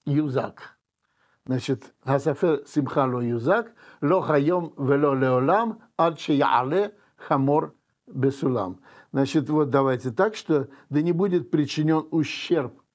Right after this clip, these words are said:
писцу Симхи ни сегодня и никогда, пока осел не взойдет по лестнице".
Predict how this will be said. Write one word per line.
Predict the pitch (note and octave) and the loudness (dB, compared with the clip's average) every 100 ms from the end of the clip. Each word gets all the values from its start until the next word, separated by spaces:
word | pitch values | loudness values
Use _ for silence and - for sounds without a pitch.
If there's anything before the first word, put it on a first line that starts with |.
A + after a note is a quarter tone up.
| _ _ _ | _ _ _
писцу | F3+ C#3+ - - D#3 | -4 -4 -6 -4 -2
Симхи | C#3 - A3 A#3 A3+ G#3+ G3 _ - | -2 -4 -4 -4 -4 -4 -6 _ -4
ни | D3 | -2
сегодня | C#3 - C3+ F3 G#3 D3 C3+ | -2 -2 0 0 0 0 -2
и | C3 C3 | -2 -2
никогда, | A#2+ A2 A#2 A#2+ C#3 A3 A#3 A3+ _ - - _ | -2 -2 -2 0 0 0 -2 -8 _ -20 -20 _
пока | C#3+ C#3 E3+ D#3+ | -2 2 0 2
осел | C#3+ B2+ - F3+ A3 A3 - | 0 -4 -2 0 0 -2 -4
не | C#3+ B2+ | -2 0
взойдет | A#2+ B2 A#2+ C#3+ D3 - | 0 0 0 -2 -2 0
по | C#3 | 0
лестнице". | B2 F2+ - G#2 F#2+ - - | 0 -4 -8 -12 -12 -14 -18